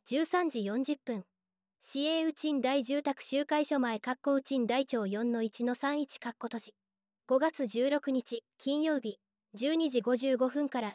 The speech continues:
十四時五十五分。ベルパークシティ管理センター前、かっこ友淵町一の五、かっ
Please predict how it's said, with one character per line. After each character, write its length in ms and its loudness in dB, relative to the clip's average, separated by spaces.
十 180 0
四 140 4
時 140 0
五 140 -2
十 220 -2
五 100 -6
分。 240 -8
ベ 140 2
ル 100 2
パ 160 4
ー 40 2
ク 120 0
シ 100 -6
テ 80 0
ィ 40 2
管 200 -2
理 80 0
セ 160 0
ン 80 -2
タ 160 0
ー 60 0
前、 200 -2
か 120 -6
っ 100 -4
こ 120 -2
友 240 -2
淵 260 -2
町 260 2
一 200 -2
の 120 0
五、 200 4
か 100 -6
っ 40 -4